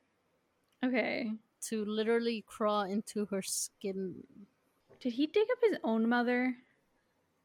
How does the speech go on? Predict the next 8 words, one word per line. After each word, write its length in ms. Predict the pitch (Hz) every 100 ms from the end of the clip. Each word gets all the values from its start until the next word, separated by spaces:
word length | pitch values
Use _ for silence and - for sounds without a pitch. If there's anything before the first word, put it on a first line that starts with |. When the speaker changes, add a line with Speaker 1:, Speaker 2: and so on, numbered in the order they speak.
| _
Speaker 2:
I 120 | 240
don't 260 | 277 370 392
know. 520 | 311 302 202 90 226 -
That 160 | 240 285
was 180 | 311
unclear 480 | 247 247 240 - 262
to 180 | - 214
me. 440 | 196 175 180 190